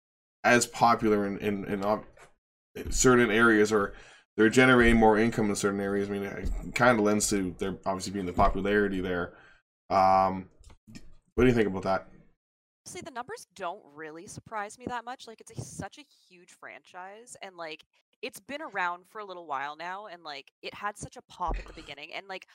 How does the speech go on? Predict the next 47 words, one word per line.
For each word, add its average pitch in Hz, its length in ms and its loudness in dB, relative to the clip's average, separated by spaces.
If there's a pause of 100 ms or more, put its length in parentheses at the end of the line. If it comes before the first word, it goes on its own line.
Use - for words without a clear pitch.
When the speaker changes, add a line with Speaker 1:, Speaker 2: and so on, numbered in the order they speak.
(160)
Speaker 2:
I'm 247 120 -4
not 285 140 -10
surprised 185 400 -6
that - 80 -12
it 151 60 -16
hasn't 156 260 -16
slowed 135 240 -20
down. - 180 -12 (100)
Like, 156 140 -18 (1160)
it's 277 160 -12
a 277 60 -12
lot 208 240 -4
of - 80 -12
fun. 156 260 -8 (120)
I 208 100 -2
don't 277 180 -8
play 220 180 -12
it 214 100 -12
myself 170 360 -12
anymore, 240 340 -14
but 202 120 -10
I 175 100 -4
was, 185 200 -10 (120)
I 175 120 -6 (120)
did - 280 -8 (120)
for 196 120 -14
quite - 300 -12
a 180 60 -14
while, 156 380 -10
and, 196 140 -10
Speaker 1:
Mm-hmm. 175 80 -8
Speaker 2:
like, 160 200 -14 (380)
I 185 80 -6
totally 208 400 -16
can 214 140 -10
understand 185 500 -14
how, 165 240 -10
especially 277 320 -18
if 320 80 -20
you 330 100 -20 (180)
don't 175 300 -14 (240)
play 160 200 -16
other 156 260 -16
video 147 280 -20
games, 147 360 -20
and, - 80 -20
like, 139 140 -20